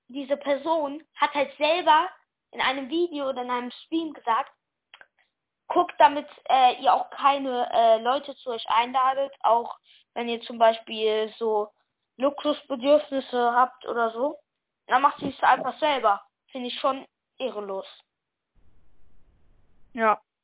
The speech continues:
Speaker 2: Okay. Hast du noch irgendwas zu sagen?
Speaker 1: Also zu dem Thema jetzt nicht, aber ich hab noch ein Spiel.
Speaker 2: Okay, dann machen wir das Spiel.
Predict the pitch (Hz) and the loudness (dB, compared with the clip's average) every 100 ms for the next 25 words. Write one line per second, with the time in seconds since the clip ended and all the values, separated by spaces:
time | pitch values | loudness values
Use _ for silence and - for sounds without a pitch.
0 | _ _ - _ _ - 330 233 - _ | _ _ -20 _ _ 2 4 4 2 _
1 | _ _ - 285 285 285 - 294 349 349 | _ _ -4 -2 0 0 0 -4 -2 -2
2 | - 269 277 320 415 403 _ _ _ _ | -4 -4 -2 -2 -4 _ _ _ _ _
3 | _ - - - _ _ _ - 233 233 | _ -20 -20 -20 _ _ _ -4 -2 -4
4 | - 226 269 311 320 320 302 262 220 - | -20 -10 -4 -4 -2 -2 2 2 2 -4
5 | 226 269 - - 285 277 - 349 - 349 | -10 -8 0 6 6 6 2 -4 -4 -8
6 | 330 - _ 269 196 - _ _ _ _ | -10 -18 _ -10 -10 -12 _ _ _ _
7 | _ _ - - - 262 339 285 _ - | _ _ -20 -20 -10 -2 0 0 _ -2
8 | 233 226 247 254 269 - 311 254 | 0 0 -2 0 0 0 0 0